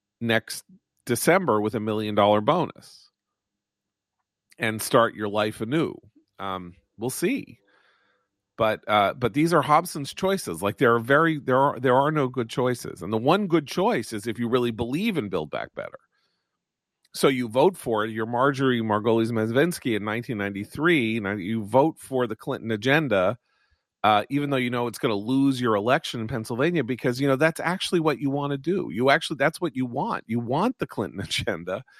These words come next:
And so, you know, your, your district says otherwise, but that's what you want. And so you s-, you're, you're sort of sacrificing yourself, but you're sacrificing yourself on the altar of principle. So that's the one, the one positive. Of course, the altar of principle does not then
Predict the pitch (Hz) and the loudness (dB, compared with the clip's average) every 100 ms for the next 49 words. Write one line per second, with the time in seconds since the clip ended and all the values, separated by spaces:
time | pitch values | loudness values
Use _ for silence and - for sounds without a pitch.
0 | - _ _ - 120 120 - 147 120 120 | -20 _ _ -4 -4 -4 2 6 8 8
1 | 123 98 147 113 113 117 110 - 117 104 | 4 2 4 4 4 0 0 -6 -2 0
2 | 101 147 208 - 147 110 - 107 110 123 | 0 2 2 2 -2 -2 -2 0 4 4
3 | 202 139 90 87 110 120 98 131 - 165 | 4 4 2 2 0 -2 2 2 2 -4
4 | 117 127 98 90 104 113 - 113 117 - | -4 -4 -4 -6 -6 -6 -2 0 0 -6
5 | - 131 123 127 127 - - 196 226 165 | -10 -6 -6 -4 -6 -6 0 2 2 2
6 | 139 120 120 - 107 - 107 101 - 92 | 2 4 0 -2 -4 -4 -8 -6 0 0
7 | 95 _ - - _ - 165 156 - 180 | 0 _ -20 -20 _ 0 2 2 0 2
8 | 180 160 - 135 135 127 107 107 - 95 | 2 -2 -2 -2 -2 -8 -4 -2 -2 -2
9 | 90 82 87 71 - - - - _ _ | 0 0 0 -6 -8 -14 -18 -20 _ _
10 | _ _ _ _ _ _ _ _ _ _ | _ _ _ _ _ _ _ _ _ _
11 | _ _ _ _ - 131 143 - 131 110 | _ _ _ _ 2 4 4 2 0 2
12 | 107 101 98 98 95 - 85 82 50 - | 0 0 -2 -2 -4 -2 -2 -4 -8 -4
13 | 127 - 117 131 139 127 139 127 120 117 | -4 0 4 4 4 0 0 -2 -2 0
14 | 127 123 156 226 - 104 95 98 | 0 2 2 2 2 0 0 -6